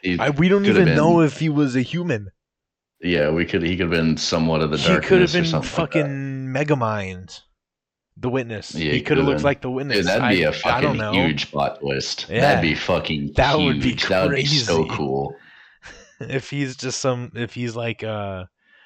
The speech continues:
Speaker 2: someone like Rolk or something, but he, you know,
Speaker 1: Mm-hmm.
Speaker 2: like, the suit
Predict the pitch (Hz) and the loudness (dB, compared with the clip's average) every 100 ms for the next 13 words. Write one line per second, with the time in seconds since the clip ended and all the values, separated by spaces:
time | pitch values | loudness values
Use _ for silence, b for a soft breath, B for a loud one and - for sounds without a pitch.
0 | b - 120 113 113 107 - 104 110 - | b -8 -6 -4 -4 -6 -4 -4 -4 -4
1 | 117 - 120 110 117 117 110 _ _ - | -8 -6 -8 -6 -10 -10 -14 _ _ -8
2 | 101 101 - 110 101 101 90 87 87 B | -6 -8 -12 -10 -4 -2 0 -2 -4 B
3 | B B 101 101 - 101 - - 110 113 | B B -6 -6 -6 -6 -4 -2 -2 -4